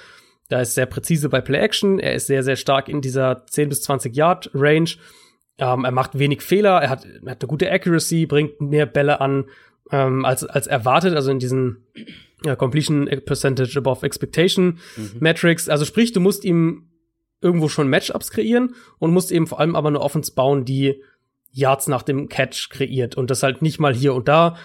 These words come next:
Speaker 1: sondern die wirklich auch darauf ausgelegt ist. Also ähnlich wie das, was ich bei den forty-niners vorhin gesagt hab. Und da waren die Raiders schon gut drin letztes Jahr. Also Derek Carr hatte somit die meisten Yards nach dem Catch pro Completion in der N F L. Natürlich vor allem Darren Waller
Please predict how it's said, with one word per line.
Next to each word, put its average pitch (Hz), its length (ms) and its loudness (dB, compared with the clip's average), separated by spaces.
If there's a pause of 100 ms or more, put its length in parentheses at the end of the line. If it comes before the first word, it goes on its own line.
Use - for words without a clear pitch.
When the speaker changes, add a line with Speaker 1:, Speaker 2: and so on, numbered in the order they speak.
(140)
Speaker 1:
sondern 143 240 2
die 139 100 0
wirklich 160 300 2
auch 131 100 0
darauf 127 260 0
ausgelegt 123 480 0
ist. 117 160 -6
Also 123 160 0
ähnlich 135 280 2
wie 127 80 -2
das, 123 260 -2 (480)
was 123 200 -2
ich 120 100 -8
bei 127 100 0
den 120 80 0
forty-niners 127 500 2
vorhin 120 220 -2
gesagt 117 320 -2
hab. 147 220 -2 (720)
Und 175 120 2
da 170 100 6
waren 185 200 6
die 220 80 4
Raiders 196 300 4
schon 151 200 2
gut 214 440 -2 (120)
drin 240 380 2 (240)
letztes 185 380 -2
Jahr. 214 340 2
Also 135 160 -4
Derek 143 220 2
Carr 156 500 2
hatte 143 180 -2
somit 143 320 0
die 160 60 -2
meisten 156 720 0
Yards 143 340 0
nach 151 120 0
dem 143 140 -4
Catch - 280 -4
pro 151 100 -2
Completion 175 480 -2
in 170 60 0
der 160 100 0
N 165 80 0
F 160 140 -6
L. 156 240 2
Natürlich 139 420 -4
vor - 140 -6
allem 131 180 0
Darren 123 260 0
Waller 170 480 2